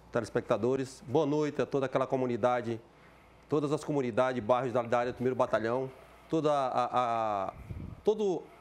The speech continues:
todo Aracaju e todos aqueles que quiserem colaborarem com a ação solidária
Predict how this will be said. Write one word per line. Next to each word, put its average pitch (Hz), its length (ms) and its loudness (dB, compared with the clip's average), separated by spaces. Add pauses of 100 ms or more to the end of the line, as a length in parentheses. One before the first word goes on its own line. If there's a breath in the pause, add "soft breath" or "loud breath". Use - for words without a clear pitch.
(140)
todo 185 160 2
Aracaju 165 580 2 (460 loud breath)
e - 40 -4
todos 214 220 2
aqueles 165 380 0
que 165 80 -4
quiserem 147 260 0
colaborarem 139 560 2
com 139 140 -2
a 131 60 2
ação 175 220 0
solidária 135 680 2